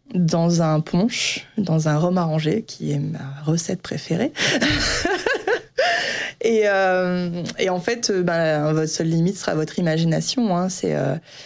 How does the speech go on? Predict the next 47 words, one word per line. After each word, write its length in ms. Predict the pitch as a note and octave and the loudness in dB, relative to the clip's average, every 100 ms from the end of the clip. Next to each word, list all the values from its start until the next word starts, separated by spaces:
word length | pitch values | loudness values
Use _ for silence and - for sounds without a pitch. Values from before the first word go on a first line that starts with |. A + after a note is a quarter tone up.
| - - | -20 -14
c'est 140 | - E3+ | -4 0
un 120 | F3 | 0
sucre 440 | - C4+ B3 G#3+ | 0 -2 -2 -2
qui 300 | F3+ - F#3+ | -2 0 2
est, 80 | E3+ | 2
euh, 400 | D#3+ D#3+ D#3 D3+ - - | 2 2 2 2 0 -2
un 80 | |
sucre 300 | F3+ D4 - A3+ | 0 0 -2 0
roux 260 | F#3+ D4 - - - | 0 0 -4 -20 -12
d'une 340 | E3 F3 E3 | -10 -4 0
extrêmement 420 | E3 E3 F3+ F3 E3+ | 0 0 0 2 2
bonne 300 | E3+ D#3+ E3 | 2 2 0
qualité, 340 | D#3 D3 A#3 | 0 0 0
bien 160 | G3 E3 | 0 0
sûr, 200 | - - | 0 -2
parce 160 | E3+ | -2
que, 240 | - D#3 D#3+ - - - - - | 0 -2 -2 -8 -20 -20 -6 -2
euh, 220 | D#3+ D3 | 0 0
tous 160 | - - | -2 0
mes 140 | G#3 | 0
produits, 580 | F3+ - F3 F#3+ B3+ C4 _ _ | 0 0 0 2 2 0 _ _
comme 340 | - E3+ E3 D#3+ | -4 -2 0 -2
je 200 | E3 D3+ | -4 -4
peine 560 | D3 - G3 F3 D#3 A3 - - | -2 0 0 0 -2 -6 -14 -4
à, 800 | D#3 D3 C#3+ C#3+ C#3 D3 C3 - | -2 0 0 0 -2 -2 -4 -4
à 80 | - | -2
les 120 | D3+ | -2
prendre 240 | - - C#3 | -2 -4 -2
à 60 | |
la 120 | C3 | 0
main, 520 | D#3+ D#3+ D#3 E3 E3+ F3 - - | 2 2 2 2 2 -2 -8 -8
je 120 | - | -2
les 80 | D#3+ | 0
chouchoute, 520 | - F3 - F#3 F#3 | 0 0 0 0 0
tout 120 | F3+ | -2
ça, 140 | E3+ E3+ | 0 0
c'est 120 | E3+ | 2
mon 140 | E3 | 2
trésor. 440 | E3 E3 E3 G#3 A3+ - - - | 2 0 0 0 -2 -12 -10 -4
Je 80 | F3+ | 0
les 80 | F3+ | 2
mélangerai 400 | F3 F3 F3 F3+ | 2 2 2 0
jamais 280 | F3+ F3 F3+ | 2 2 2
à 100 | D#3 | 0
quelque 240 | D3+ E3 | 0 -2
chose, 300 | D#3+ E3+ E3 | 0 0 2
euh, 560 | D#3 D3 C#3 - C#3 | 2 2 0 -2 -4